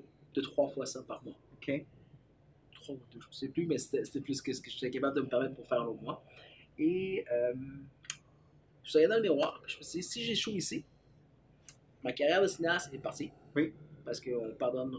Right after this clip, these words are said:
Speaker 1: ben, j'ai, j'avais perdu trop de terrain déjà. Ma carrière de financier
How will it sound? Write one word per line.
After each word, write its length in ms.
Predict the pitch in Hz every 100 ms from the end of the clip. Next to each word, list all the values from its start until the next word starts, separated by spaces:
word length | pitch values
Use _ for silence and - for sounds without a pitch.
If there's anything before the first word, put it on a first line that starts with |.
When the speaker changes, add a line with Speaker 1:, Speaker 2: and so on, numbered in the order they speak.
| -
Speaker 1:
ben, 120 | 135
j'ai, 200 | 127 143
j'avais 260 | 143 151 165 165
perdu 220 | 165 165
trop 180 | - 190
de 60 |
terrain 280 | - 127 117
déjà. 200 | 113 101 - - - - - - - - _
Ma 120 | 131 123
carrière 720 | 139 160 180 185 - - - - - -
de 60 | -
financier 640 | - 196 170 - 175 143